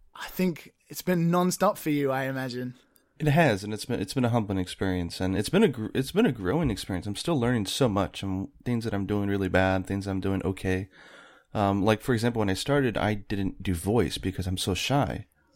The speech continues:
Speaker 1: I was going to ask you that, actually. That's one of the questions I had down. I remembered originally,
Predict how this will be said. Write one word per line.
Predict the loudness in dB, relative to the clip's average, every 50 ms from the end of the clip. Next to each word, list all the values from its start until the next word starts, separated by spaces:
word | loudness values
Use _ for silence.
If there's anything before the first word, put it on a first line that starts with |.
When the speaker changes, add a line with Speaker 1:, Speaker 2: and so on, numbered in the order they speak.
| -12 -2
Speaker 1:
I | 0 2
was | 2 2 2 2
going | 0 0 0 0
to | 0 -2
ask | -2 0 6 6
you | 8 8 6
that, | 4 0 -2 -6
actually. | -6 -8 -8 -2 4 6
That's | 6 6 6 4
one | 2 2
of | 2
the | 2 2
questions | 2 0 0 -2 -2 -2
I | -2
had | -2 -2 -2
down. | 0 0 0 0 0
I | 0 -2
remembered | -2 -2 -2 -2 -2 0 2 2 0 0 -2 -4
originally, | -4 -4 -2 -2 -2 -2 -4 -4 -4 -6 -6 -6 -8 -10